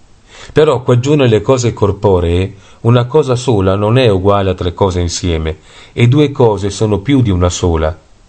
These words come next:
mentre nella Suprema Trinità una cosa sola è tanto grande quanto tre cose insieme, e due non sono maggiori di una. Inoltre sono in se stesse infinite. Così ciascuna di esse è in ciascuna delle altre,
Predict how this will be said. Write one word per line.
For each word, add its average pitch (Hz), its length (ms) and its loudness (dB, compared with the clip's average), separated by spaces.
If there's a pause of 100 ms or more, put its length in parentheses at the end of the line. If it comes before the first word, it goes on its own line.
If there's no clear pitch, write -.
(260)
mentre 139 380 0
nella 123 260 2
Suprema 139 520 0
Trinità 107 640 -2 (300)
una 131 260 0
cosa 139 300 0
sola 87 500 -2 (240)
è 123 180 0
tanto 160 380 0
grande 165 480 0
quanto 156 380 -2
tre 127 200 -2
cose 135 300 0
insieme, 85 640 -2 (340)
e 120 140 0
due 113 240 2
non 120 200 4
sono 90 300 0
maggiori 80 500 -4
di 78 160 -2
una. 69 300 -8 (880)
Inoltre 131 440 0
sono 139 320 0
in 131 80 -2
se 123 140 -2
stesse 120 420 0
infinite. 101 760 -2 (640)
Così 123 320 0
ciascuna 127 460 0
di 104 180 2
esse 95 460 -2
è - 80 -4
in 139 180 0
ciascuna 135 440 0
delle 113 300 2
altre, 85 440 -6